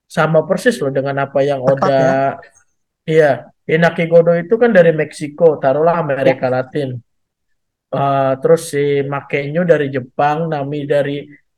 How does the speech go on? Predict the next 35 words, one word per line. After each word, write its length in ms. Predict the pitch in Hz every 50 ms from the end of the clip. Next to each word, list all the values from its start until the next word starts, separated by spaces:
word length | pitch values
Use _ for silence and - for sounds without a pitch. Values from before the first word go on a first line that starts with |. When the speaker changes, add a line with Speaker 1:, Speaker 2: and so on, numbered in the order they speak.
| _ _
Speaker 1:
Nami 360 | - 151 147 156 156 170 175 175
tuh 120 | 190 196
kalau 160 | 202 175 156
nggak 160 | 151 160 156
salah 200 | 156 160 170 190 190
sama 120 | 175 170 165
Sanji 360 | - 151 147 151 156 180 190
dari 240 | 170 147 139 143 113
Eropa, 720 | 135 131 127 123 117 - - 151 156 180 - - - - _
bener 340 | - 147 143 139 147 165 180
kan, 200 | 170 175 170 170 165 165 160
Prancis, 480 | - - 147 139 139 139 - 156 147 -
Swedia 360 | - 143 135 135 135 143 156
dari 240 | 156 151 139 139 135
Eropa, 560 | 131 127 123 120 117 - - 156 175 175 - - - - - _ _
sama 400 | _ _ - 165 160 170 185 208
si 280 | 208 208 - - 185 175 165 165 165 165 160 160 160 160 160 156 156 156 156 156 156 156 160 - - - -
Jacob 560 | 139 165 156 151 151 - - 196 196 196 -
itu 360 | 180 175 - - 226 220 202
pemerannya 480 | - 170 160 156 147 156 151 151 151 147
Usopp 360 | 127 147 147 - 180 175 -
itu 160 | 175 180 202
kan 120 | 196 208 185
dari 160 | 165 147 -
Afrika 360 | - 139 - - 143 139 151
Selatan 480 | 135 - - 139 139 139 - 170 160 151
ya. 120 | 135 120 123 _ _ _ _ _ _ _ _ _ _ _ _ _ -
Speaker 2:
Hmm. 80 | 160 165
Speaker 1:
Sebenarnya 400 | 165 160 135 135 143 147 185 208 196
udah, 100 | 180 - - -
udah 200 | 135 139 143 135 131 -
pas 240 | - - 143 135 - -
juga 400 | 135 139 139 156 - 127 127 - - _ _ _ _ _ -
gitu. 400 | 120 131 127 - - - 123 120
Jadi, 480 | 117 123 127 147 170 185 165 - -